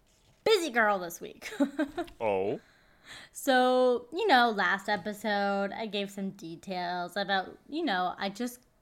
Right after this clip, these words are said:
Speaker 1: went on a vacation.
Speaker 2: Yes.
Speaker 1: My, my honeymoon, if you will.
Speaker 2: Had to bring that up, didn't you?
Speaker 1: Mm-hmm. I, I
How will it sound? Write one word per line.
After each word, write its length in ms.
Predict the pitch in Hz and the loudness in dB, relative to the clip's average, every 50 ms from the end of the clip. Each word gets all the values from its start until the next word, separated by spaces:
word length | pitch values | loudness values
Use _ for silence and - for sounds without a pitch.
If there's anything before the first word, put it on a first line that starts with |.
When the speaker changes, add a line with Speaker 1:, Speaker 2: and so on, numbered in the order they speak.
| - | -10
Speaker 1:
went 160 | 185 202 190 185 | -6 -6 -4 -4
on 140 | 175 180 | -4 -4
a 40 | 190 | -6
vacation. 680 | 180 202 196 - - 180 170 165 - 180 175 180 240 269 - - _ _ _ _ _ _ _ _ | -6 -8 -8 -8 -8 -8 -8 -6 -6 -6 -6 -6 -6 -10 -12 -16 _ _ _ _ _ _ _ _
Speaker 2:
Yes. 100 | - - | -4 -2
Speaker 1:
My, 220 | 233 220 214 196 - | 0 0 0 0 -2
my 180 | - 214 214 220 | -2 -2 0 0
honeymoon, 720 | 208 185 208 208 190 175 170 170 170 175 180 180 175 170 | -2 -2 -4 -4 -4 -4 -6 -6 -8 -8 -8 -8 -10 -10
if 220 | - 180 - - - | -10 -12 -10 -8 -8
you 140 | 190 185 175 | -8 -6 -6
will. 420 | 160 170 160 - 175 202 277 277 277 - _ _ - _ _ - - - _ _ _ _ _ _ _ _ _ _ _ _ _ _ _ _ _ _ _ _ _ _ _ - - - - | -8 -8 -8 -6 -6 -6 -6 -8 -10 -16 _ _ -20 _ _ -20 -20 -20 _ _ _ _ _ _ _ _ _ _ _ _ _ _ _ _ _ _ _ _ _ _ _ -20 -20 -18 -10
Speaker 2:
Had 140 | 135 120 104 | -6 -6 -6
to 80 | 101 98 | -4 -6
bring 160 | 104 104 104 | -8 -6 -4
that 160 | 101 101 101 | -4 -2 -2
up, 100 | 101 98 | -4 -4
didn't 160 | 107 104 104 | -6 -10 -10
you? 80 | 101 101 - _ _ _ _ _ _ _ _ _ _ _ - | -12 -14 -16 _ _ _ _ _ _ _ _ _ _ _ -6
Speaker 1:
Mm-hmm. 280 | 220 226 202 262 294 320 302 - 294 | -6 -2 -2 -2 -2 -2 -4 -6 -2
I, 260 | 247 247 254 226 202 - - - - | 0 0 2 0 -2 -6 -12 -10 -6
I 340 | - 208 208 196 185 180 | -2 -2 0 -2 -2 -4